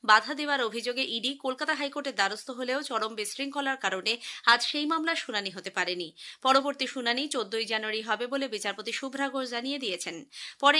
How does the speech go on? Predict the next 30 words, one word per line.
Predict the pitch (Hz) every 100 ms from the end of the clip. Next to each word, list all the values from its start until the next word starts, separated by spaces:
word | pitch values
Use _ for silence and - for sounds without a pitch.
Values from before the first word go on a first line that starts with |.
| -
ইডি | 269 311 302
জরুরি | 285 302 311
ভিত্তিতে | 285 294 294 285
এই | 262
মামলা | 247 247 254
শুনানির | 269 220 214
জন্য | 208 220 220 254 - -
প্রধান | 285 285 349
বিচারপতির | 330 294 269 262 262
কাছে | 262 254 269
মেল | 233 233
করে | 254 247
আবেদন | 208 220 240
জানালেও | 240 247 277 190 - - -
প্রধান | - 269 302
বিচারপতি | 285 277 269 269 285
সেই | 285 233 233
আবেদনে | 220 220 220 214
সাড়া | - 202 196
দেননি। | 202 214 185 147 - - -
তিনি | 269 285
জানিয়ে | 277 311 349
দেন, | 330 330
জুডিশিয়াল | 254 285 311 339 311
অর্ডারে | 247 240 247
তিনি | 285 262
কোনো | 226 233
হস্তক্ষেপ | 233 233 - 320 302
করবেন | - 185 185 180
না। | 170